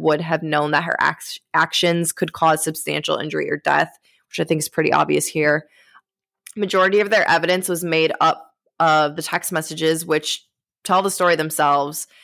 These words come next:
It showed the judge that she was, quote, "a lonely, calculating girl who killed an ambivalent boy to win the attention of her peers." That was her argument, was that everything that she was doing was for attention. And the documentary portrays this so well with the way that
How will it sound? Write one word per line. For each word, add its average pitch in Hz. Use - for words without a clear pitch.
It 175
showed 175
the 170
judge 160
that 156
she 165
was, 156
quote, 156
"a -
lonely, 165
calculating 170
girl 151
who 160
killed 156
an 156
ambivalent 151
boy 147
to 160
win 156
the 151
attention 156
of -
her 131
peers." -
That -
was 180
her -
argument, 143
was -
that -
everything 202
that 208
she 180
was 170
doing 160
was 170
for 160
attention. -
And 175
the 175
documentary 165
portrays 151
this 147
so 160
well 147
with 156
the 156
way 151
that 143